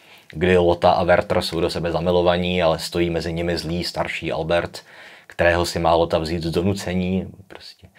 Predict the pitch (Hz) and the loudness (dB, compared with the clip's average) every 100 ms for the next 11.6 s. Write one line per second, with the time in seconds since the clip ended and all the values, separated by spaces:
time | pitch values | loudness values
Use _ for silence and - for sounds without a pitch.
0 | - 87 85 87 80 87 95 95 101 104 | -16 -10 -4 0 0 0 2 2 2 0
1 | 98 - - 135 135 123 - 117 113 110 | -2 -10 -2 2 4 4 2 0 0 -4
2 | - 98 80 73 - 98 - - - - | -2 0 0 -4 -6 -8 -8 -12 -12 -8
3 | - 147 107 107 101 101 95 95 92 82 | 2 6 8 6 6 4 4 4 2 -2
4 | - - - - - - 110 117 113 120 | -6 -12 -16 -12 -2 4 6 4 4 0
5 | - 104 - 110 120 107 113 110 98 104 | 0 -2 2 0 2 2 4 6 4 2
6 | 113 101 95 98 95 101 85 - 87 85 | 4 4 4 4 4 4 4 2 0 0
7 | 101 98 92 120 180 - - 76 - - | 0 0 2 2 2 -2 -8 -12 -18 -8
8 | 87 90 87 - 92 98 113 117 117 - | -2 0 0 -2 -2 0 0 0 0 -2
9 | 143 80 - 78 80 78 87 80 - 87 | -4 -4 -6 -8 -6 -6 -6 -8 -8 -4
10 | 78 104 113 113 117 - _ _ _ 80 | -4 -2 -2 -2 -6 -12 _ _ _ -12
11 | - 78 95 95 85 | -8 -4 -2 -2 -4